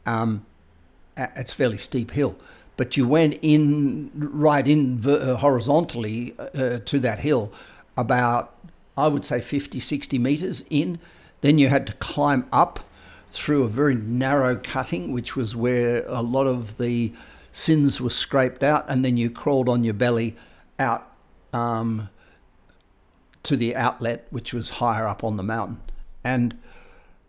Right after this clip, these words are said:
we ha-, had a, a lack of torches, and so I'm at the back, the very back of the group with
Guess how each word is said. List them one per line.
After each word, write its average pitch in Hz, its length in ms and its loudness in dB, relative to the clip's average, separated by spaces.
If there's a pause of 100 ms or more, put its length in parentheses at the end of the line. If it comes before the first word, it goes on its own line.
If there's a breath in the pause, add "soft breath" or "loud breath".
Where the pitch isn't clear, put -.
(140)
we 143 220 4
ha-, 139 260 0
had 151 260 2
a, 131 320 2
a 135 180 -4
lack 131 340 0
of 113 160 -6
torches, 156 760 -2
and 123 160 -6
so 131 320 2
I'm 156 200 2
at 165 120 -6
the 160 60 -8
back, 127 500 -4
the 117 140 -4
very 127 220 2
back 123 360 -2
of 117 160 -6
the 113 100 -4
group 113 440 0
with 113 340 -2